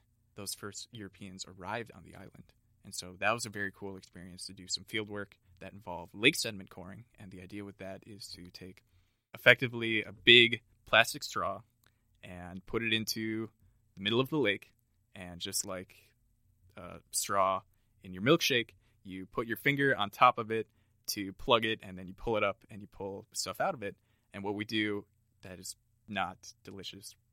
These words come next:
ice cream and milk is pull the mud out from the bottom of the lake. And the idea with that is we have this tube, and at the bottom of the tube, we have the oldest stuff in the mud.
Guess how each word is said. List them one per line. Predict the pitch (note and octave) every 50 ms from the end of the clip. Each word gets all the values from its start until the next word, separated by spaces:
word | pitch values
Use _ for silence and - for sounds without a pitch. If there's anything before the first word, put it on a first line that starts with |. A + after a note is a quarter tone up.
| _ -
ice | G2+ G2 -
cream | - - F#2+ F2+ F2+ F2+
and | F#2 G#2+
milk | D3+ E3+ D3+ - - _ _ - - - - - -
is | - G2 F#2+ F#2+ F#2+ - -
pull | - - A2+ G#2+
the | G#2+
mud | G2+ G#2+ A#2 C3+ F3 F#3+ E3 -
out | A2+ F#2+ G2 -
from | - G#2 F#2
the | F#2+
bottom | F#2+ G2 G2 F#2+ F#2+
of | F#2
the | F2+
lake. | F2+ F#2 F#2 F#2 - - -
And | G#2 G2+ F#2+ F2+
the | G2 F#2+
idea | F2+ F#2+ A2+ A2+
with | A2+ G#2 -
that | G2+ G2+ G2+ -
is | G2+ F#2 F#2+ - - _ _ _ _
we | - G2+ G2
have | G#2 A2 A#2 B2+ B2
this | A2+ G#2+ -
tube, | - - - G#2+ G#2+ G#2 G2 - -
and | G#2 F#2+ F#2+ F#2
at | - -
the | -
bottom | G2+ G2+ G2+ A2+ C#3+ D#3
of | D3 A#2+ G#2
the | G2+
tube, | - - - F#2+ F#2 F#2 - -
we | -
have | F#2+ F2+ F#2 - -
the | F#2+ - -
oldest | G2+ G#2 A2+ A2+ A2 - -
stuff | - C#2+ D#2+ F#2 - _ _ -
in | - -
the | E2+
mud. | F2 F2 F2+ F2+